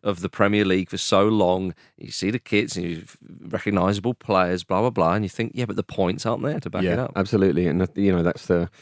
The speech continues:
Speaker 2: <sighs> this is the malaise they have to get themselves out of, isn't it? And
Speaker 1: Mm.
Speaker 2: actually stop looking at their, um, their kind of standing in the game, I suppose, and, and, and get a bit more fight out there, I think. Um, you know, it's,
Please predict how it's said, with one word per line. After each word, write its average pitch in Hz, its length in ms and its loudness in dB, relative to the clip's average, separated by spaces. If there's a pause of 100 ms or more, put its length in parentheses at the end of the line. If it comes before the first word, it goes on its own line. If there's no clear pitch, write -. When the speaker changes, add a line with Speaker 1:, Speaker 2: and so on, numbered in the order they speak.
(840)
Speaker 2:
<sighs> - 240 -4
this 107 140 -4
is 110 60 -2
the 123 80 4
malaise 107 400 6
they 104 40 4
have 101 140 2
to 95 60 -8
get 101 120 2
themselves 104 340 0
out 107 180 6
of, 92 160 2
isn't 92 160 0
it? 85 160 0
And 92 200 0
Speaker 1:
Mm. - 60 0
Speaker 2:
actually - 260 -2
stop - 260 2
looking 90 320 0
at 76 100 -4
their, 85 260 -2 (160)
um, 85 360 -6 (840)
their 92 120 -2
kind 87 180 -2
of 85 80 -2
standing 92 540 2
in 90 80 2
the 85 80 -2
game, 87 400 2
I - 40 -4
suppose, 87 460 0
and, 85 160 -2
and, 87 220 -2
and 85 180 -6 (220)
get - 140 -2
a - 20 -20
bit 101 120 -4
more 90 140 0
fight - 400 -2
out - 140 -6
there, 78 160 -4
I 82 60 -4
think. 87 280 -6
Um, 90 340 2
you 101 220 4
know, 87 100 4
it's, 82 300 -2